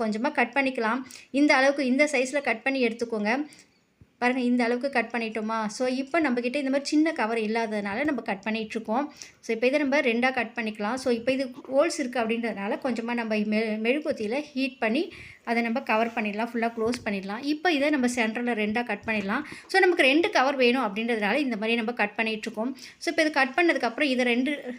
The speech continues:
சைட்லயும் கேப் வரும் இல்லைங்களா? அதையும் நம்ம மெழுகுவர்த்தியில ஹீட் பண்ணி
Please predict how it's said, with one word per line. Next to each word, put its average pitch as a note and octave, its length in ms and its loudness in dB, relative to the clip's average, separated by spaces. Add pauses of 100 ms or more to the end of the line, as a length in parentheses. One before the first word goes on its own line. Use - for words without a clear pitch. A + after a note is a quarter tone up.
(200)
சைட்லயும் C4 420 2
கேப் A#3 260 0
வரும் A3+ 200 -2
இல்லைங்களா? G#3+ 280 -2 (120)
அதையும் B3+ 280 0
நம்ம C#4 240 4 (420)
மெழுகுவர்த்தியில C4+ 640 4
ஹீட் B3 240 0
பண்ணி A#3 160 2